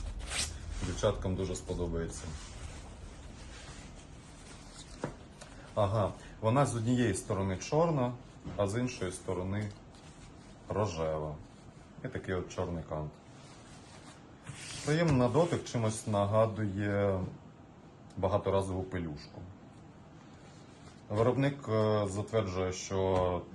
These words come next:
цей матеріал доволі теплий, тому можете його без проблем використовувати і на холодному кахлі. Ну, як я вже і казав, е, гарна річ для того, щоб підстелити щось або в машині, або взяти з собою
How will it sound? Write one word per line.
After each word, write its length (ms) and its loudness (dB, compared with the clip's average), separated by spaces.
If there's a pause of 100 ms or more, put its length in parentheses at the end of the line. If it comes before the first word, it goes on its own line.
(120)
цей 220 0
матеріал 580 2
доволі 420 0
теплий, 480 0
тому 400 -2
можете 420 -2
його 200 -2
без 220 -2
проблем 320 -4
використовувати 960 -4
і 100 -2
на 260 -2
холодному 480 -2
кахлі. 440 2 (420)
Ну, 100 4
як 220 4
я 80 4
вже 200 2
і 40 2
казав, 440 4 (380)
е, 20 -4 (460)
гарна 260 2
річ 180 -2
для 120 -2
того, 260 -2
щоб 260 -4 (340)
підстелити 460 -2
щось 360 -4
або 180 -2
в 60 0
машині, 460 -2
або 320 -2
взяти 340 -2
з 120 -10
собою 500 -4